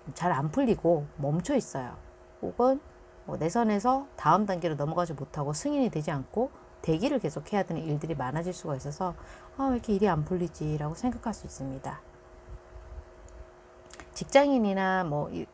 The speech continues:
이런 신분이 아니고 그냥 집에 가만히 계시는 분들은, 어, 일간운에서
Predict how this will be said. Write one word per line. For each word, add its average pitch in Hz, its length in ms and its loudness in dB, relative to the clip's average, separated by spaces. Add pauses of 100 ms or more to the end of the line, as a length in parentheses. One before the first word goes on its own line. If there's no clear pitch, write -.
이런 170 500 4
신분이 302 380 0
아니고 147 400 0
그냥 156 240 -2
집에 196 200 2
가만히 - 460 2
계시는 180 380 2
분들은, 151 500 0 (480)
어, 147 340 -4 (160)
일간운에서 170 1040 4